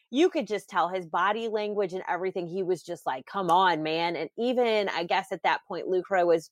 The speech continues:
behind the plate. Just, you could just tell they were getting very angry, and it was,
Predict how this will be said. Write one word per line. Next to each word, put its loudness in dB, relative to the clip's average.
behind 0
the -4
plate. 0
Just, 0
you 2
could 4
just -2
tell 4
they 8
were 6
getting 2
very 4
angry, -2
and 0
it -6
was, -2